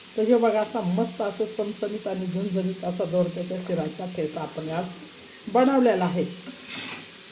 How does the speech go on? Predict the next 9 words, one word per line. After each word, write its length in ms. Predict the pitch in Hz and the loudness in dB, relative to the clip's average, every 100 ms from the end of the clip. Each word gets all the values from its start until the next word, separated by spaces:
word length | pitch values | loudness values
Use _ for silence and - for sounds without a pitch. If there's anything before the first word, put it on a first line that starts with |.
| - - - - - - - - - - - - - - - - - - - - - - - - - - - | -10 -8 -8 -8 -10 -8 -6 -6 -6 -8 -8 -8 -6 -6 -6 -6 -4 -4 -4 -6 -10 -6 -4 -4 -4 -4 -2
असं 220 | 208 - | 0 2
चांगला 640 | 247 277 262 247 226 220 | 2 4 4 4 4 4
असा 240 | 208 196 214 | 4 2 -2
तो 260 | 185 214 262 - - - - - - - - - - - - - - - | 0 2 0 -2 -6 -6 -6 -6 -4 -4 -6 -8 -8 -8 -8 -8 2 10
तळून 300 | 247 262 254 | 10 10 6
भाजून 340 | 220 185 196 | 2 -2 -2
घ्यायचा, 380 | 196 196 - 170 | 0 0 0 -2
चांगला 400 | 160 170 165 165 | -2 -2 0 0
लालसर 460 | 175 190 196 233 | 2 2 2 0